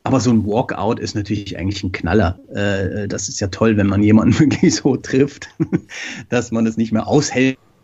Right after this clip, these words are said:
und gehen muss im Protest und danach noch einen bösen Kommentar ablässt. Aber ansonsten, äh, ähm,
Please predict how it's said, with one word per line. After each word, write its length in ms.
und 160
gehen 340
muss 340
im 140
Protest 500
und 140
danach 340
noch 240
einen 380
bösen 300
Kommentar 440
ablässt. 340
Aber 240
ansonsten, 600
äh, 300
ähm, 280